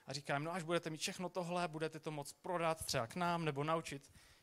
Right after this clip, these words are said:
jiné kmeny, aby lovili ryby." A oni vám za to, že, že vy jim budete půjčovat, my tomu říkáme pronajímat vybavení, tak oni vám za to budou platit rybami a vy budete moct se flákat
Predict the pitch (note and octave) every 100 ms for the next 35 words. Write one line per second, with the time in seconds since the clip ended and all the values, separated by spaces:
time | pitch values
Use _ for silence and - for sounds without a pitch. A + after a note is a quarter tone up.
0 | - C3 G3+ E3+ - D#3 D3+ D#3 D#3 C#3
1 | D3 C#3 D3+ D#3+ C3+ D#3 E3+ F3+ F#3 -
2 | - _ _ _ B2 D3 - _ - C#3+
3 | E3+ D#3+ D3 C#3+ D3 C3 C3 A#2+ A2+ -
4 | _ - - - B2+ C3 A#2+ A#2 A#2 A2+
5 | - D3 - D#3 C3 A#2 C3 B2 A#2 A2+
6 | G#2 A#2 C#3 D#3+ D3 C3 B2 A#2 B2 B2
7 | B2+ C#3+ D#3+ E3 - - B2+ D#3 E3+ D#3
8 | D3+ D3+ D3 C#3 C3+ A#2+ A#2+ B2 B2+ C3
9 | D#3+ - - - B2 D3 D#3+ D3 C#3 -
10 | A#2+ A#2 - _ _ _ - A#2+ A#2 -
11 | - - - _ _ _ _ _ _ _
12 | _ _ _ - A2+ - D#3 D#3+ D3+ C#3+
13 | -